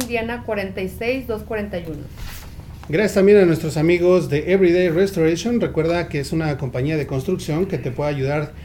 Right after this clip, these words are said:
Speaker 2: en la reclamación, a tu compañía de seguros en caso de que hayas sufrido algún, eh, percance, algún daño por el clima. Hacen trabajos de roofing, siding, gutters, para lo que te ofrecen quinientos dólares de descuento.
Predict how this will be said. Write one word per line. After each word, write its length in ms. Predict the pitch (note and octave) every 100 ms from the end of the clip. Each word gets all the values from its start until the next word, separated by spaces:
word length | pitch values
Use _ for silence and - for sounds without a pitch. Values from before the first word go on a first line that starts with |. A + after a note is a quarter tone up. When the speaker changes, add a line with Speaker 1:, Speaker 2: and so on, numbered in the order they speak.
| - -
Speaker 2:
en 120 | E3
la 100 | D#3+
reclamación, 920 | D3+ - C#3+ C#3+ C#3+ G3 G#3+ G#3+ - C3
a 100 | C#3
tu 80 | C3+
compañía 440 | C#3+ C#3 D3+ F3+
de 120 | F3
seguros 480 | E3 C#3 E3 F3+ F3
en 100 | C3+
caso 320 | D3+ D3+ E3+
de 120 | C#3+ A2+
que 280 | C3 A#2 B2
hayas 280 | C#3+ D3+ -
sufrido 500 | C3 C#3+ D#3 E3 C#3+ - - - -
algún, 560 | A#2+ B2+ C3 D#3+ D#3 B2+ - - D#3
eh, 340 | B2+ B2 A#2+ A#2
percance, 480 | C3 B2 E3+ E3 D#3+
algún 300 | C#3 D3+ D3+
daño 460 | D#3 E3 E3+ D#3+ - - - - - -
por 240 | B2+ C#3
el 160 | C#3 C3+
clima. 540 | F#3+ A3+ G3+ G3 F#3+ - - - -
Hacen 220 | C#3 C#3 E3
trabajos 380 | D#3+ F3 F#3
de 100 | D3+
roofing, 420 | C#3 G3+ A3 A3 G3+
siding, 460 | - F3 G3 G3
gutters, 500 | D#3 F3+ G3+ G3+ -
para 200 | - C#3
lo 120 | C3+ C3
que 80 | B2
te 100 | C3+
ofrecen 460 | D3 E3+ F3 D3+
quinientos 500 | B2 C#3+ F#3 F#3 E3
dólares 320 | D3+ E3 D#3+ C3+
de 100 | C3
descuento. 640 | B2 - D#3+ D#3+ A3 -